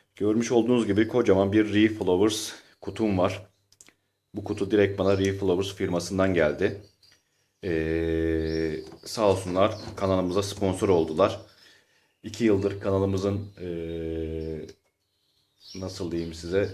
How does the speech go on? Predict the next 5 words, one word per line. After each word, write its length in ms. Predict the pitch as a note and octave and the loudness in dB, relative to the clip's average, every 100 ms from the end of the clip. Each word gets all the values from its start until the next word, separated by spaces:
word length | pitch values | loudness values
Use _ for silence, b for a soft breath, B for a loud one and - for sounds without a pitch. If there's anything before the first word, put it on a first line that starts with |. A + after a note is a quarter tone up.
| - _ _ _ - _ _ - - | -10 _ _ _ -20 _ _ -20 -20
sıkı 340 | - - A#2 | -14 -8 -6
çalışmalarının 760 | A#2+ A2 G2+ G2+ G2 G2 G2+ B2+ - - _ _ _ _ _ _ - | -4 -4 -4 0 4 4 4 -2 -6 -20 _ _ _ _ _ _ -2
emeği 300 | G#2+ A2 A2+ | 2 6 8
oldu 300 | G2+ F2 F2 | 6 4 2
bu 300 | F2+ F2 - | 0 -2 -6